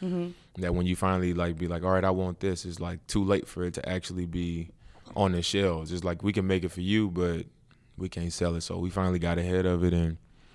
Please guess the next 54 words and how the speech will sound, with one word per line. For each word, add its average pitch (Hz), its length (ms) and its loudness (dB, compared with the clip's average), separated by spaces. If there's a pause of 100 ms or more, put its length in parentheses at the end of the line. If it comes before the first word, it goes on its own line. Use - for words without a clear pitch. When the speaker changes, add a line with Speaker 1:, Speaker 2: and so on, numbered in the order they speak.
(640)
Speaker 2:
you - 100 -8
know, 85 120 -2
now 85 80 0
she 87 140 -2
finally 82 280 0
got 85 220 0
her 82 100 0
one. 82 220 -4 (140)
Speaker 1:
So 190 200 0
why, 180 400 6
why 170 180 0
did 175 140 -6
you 175 80 -6
wanna 175 120 -6
do 175 100 -8
that - 140 -8
for 190 80 -12
your 175 100 -8
mom? 165 220 -10 (340)
Speaker 2:
Um, 107 380 2
just 117 240 2
because 107 360 4
I, 98 300 8 (300)
a 95 60 0
lot 107 200 8
of 101 60 6
my 101 160 6
shoes 95 320 2
tell 95 220 6
stories. 87 460 2 (140)
Speaker 1:
Mm-hmm. 175 200 -8 (280)
Speaker 2:
And 90 180 -2
I 87 100 0
think, 92 360 0
um, 82 480 -2 (320)
for 92 180 0
me, 98 500 4 (440)
selling 98 480 2
shoes 98 600 2
and, 87 140 2
like, 85 200 -2
connecting 90 420 0
with 85 140 0
fans, 92 560 -2 (160)
my 92 240 2
way 92 180 6
of 85 100 0
doing 95 260 2
that 87 120 0
a 85 60 -4
lot 87 180 0
of 87 60 -4
times 87 320 -4
through 85 340 -2